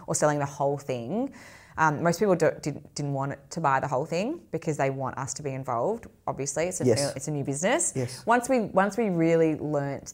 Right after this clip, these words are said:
Speaker 1: that, um, we would get to these, you know, have these meetings, get pretty close to, like,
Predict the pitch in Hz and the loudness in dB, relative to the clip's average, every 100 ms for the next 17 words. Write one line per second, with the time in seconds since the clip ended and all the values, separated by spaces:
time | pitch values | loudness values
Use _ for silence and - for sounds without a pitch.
0 | - 131 175 370 381 - - - 147 147 | -2 4 4 2 -4 -8 -4 0 2 2
1 | 143 139 139 - 143 - - 156 156 151 | 2 -4 -6 -8 -10 -10 -10 0 2 2
2 | 151 147 147 156 233 226 214 214 185 170 | 2 0 -2 -2 2 2 2 0 0 0
3 | 156 156 190 185 175 156 151 151 190 - | 0 2 2 2 4 2 2 2 0 2
4 | 180 165 - 151 147 - 147 139 131 - | -2 0 0 0 0 0 2 4 2 -2